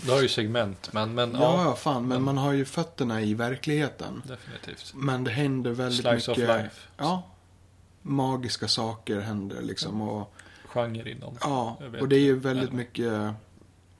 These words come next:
Speaker 2: det blir ju, man, inte säga för mycket, men det, det är väldigt mycket tidshopp.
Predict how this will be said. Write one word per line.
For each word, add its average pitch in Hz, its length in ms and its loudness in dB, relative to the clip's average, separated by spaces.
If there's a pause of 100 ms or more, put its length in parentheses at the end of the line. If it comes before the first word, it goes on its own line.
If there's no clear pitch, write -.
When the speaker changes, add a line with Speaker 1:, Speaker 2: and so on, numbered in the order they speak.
(580)
Speaker 2:
det - 100 -10
blir 127 140 -2
ju, 123 240 0 (300)
man, 107 280 -6 (300)
inte 117 300 -10
säga 120 220 -6
för 113 140 -8
mycket, 127 340 -4
men 120 120 0
det, 131 80 2
det 131 220 0
är 135 100 6
väldigt 135 220 0
mycket 123 280 -4
tidshopp. - 880 -4